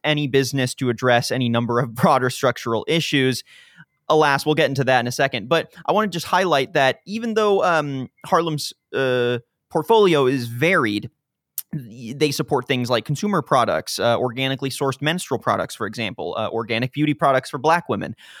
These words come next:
Many of its businesses, uh, actually the majority of its businesses, are also in, uh, white-collar industries, so things like high tech,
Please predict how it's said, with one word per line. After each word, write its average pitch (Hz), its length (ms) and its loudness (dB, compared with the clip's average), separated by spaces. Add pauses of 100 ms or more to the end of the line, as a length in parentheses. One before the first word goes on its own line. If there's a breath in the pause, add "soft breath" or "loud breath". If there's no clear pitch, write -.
(140 loud breath)
Many 196 240 0
of 214 80 0
its 214 100 -2
businesses, 139 720 0
uh, 113 60 -2
actually 135 240 0
the 151 80 -2
majority 147 420 2
of 123 60 -6
its 117 160 -6
businesses, 113 540 -6 (200 loud breath)
are 139 140 4
also 147 500 4 (200 soft breath)
in, 139 420 0
uh, 131 540 0
white-collar 165 600 0
industries, 202 540 -2
so 147 260 4
things 147 240 -4
like 143 120 0
high 139 180 2
tech, - 480 -4